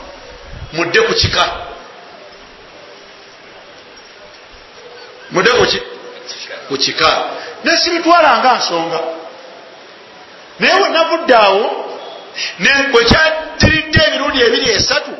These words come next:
ne ŋŋenda ewa maama. Ne mugaa nti, "Maama, nga ndoota ebifaanagana bwe biti, ekituufu kye ki?"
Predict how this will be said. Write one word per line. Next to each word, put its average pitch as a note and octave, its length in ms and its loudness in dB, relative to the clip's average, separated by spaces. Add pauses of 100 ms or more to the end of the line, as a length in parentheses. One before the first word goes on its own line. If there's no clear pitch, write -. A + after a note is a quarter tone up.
(400)
ne F#3 180 0
ŋŋenda C4 540 0
ewa A3 360 2
maama. E3 440 2 (1500)
Ne - 60 2
mugaa G#3 220 2
nti, - 140 0
"Maama, C#3+ 320 -2 (640)
nga C#4 280 4
ndoota A#3+ 360 4
ebifaanagana G#3+ 760 2
bwe F3+ 240 -2
biti, - 500 -2 (260)
ekituufu A#3+ 540 0
kye F#3+ 200 2
ki?" F#3+ 280 0